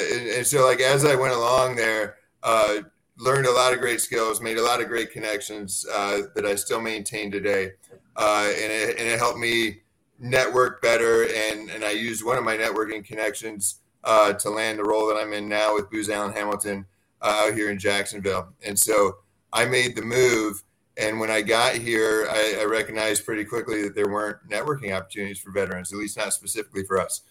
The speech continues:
Um, and so I reached back to San Diego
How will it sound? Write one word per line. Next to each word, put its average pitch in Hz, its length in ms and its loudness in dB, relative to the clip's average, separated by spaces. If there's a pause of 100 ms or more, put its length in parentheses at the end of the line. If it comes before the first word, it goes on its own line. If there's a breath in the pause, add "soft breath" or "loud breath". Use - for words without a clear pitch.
(320 soft breath)
Um, 107 440 8
and 113 160 0
so 110 520 4 (160)
I 104 80 -2
reached 113 320 -2
back 117 240 0
to 110 60 -10
San 110 280 -2
Diego 104 540 0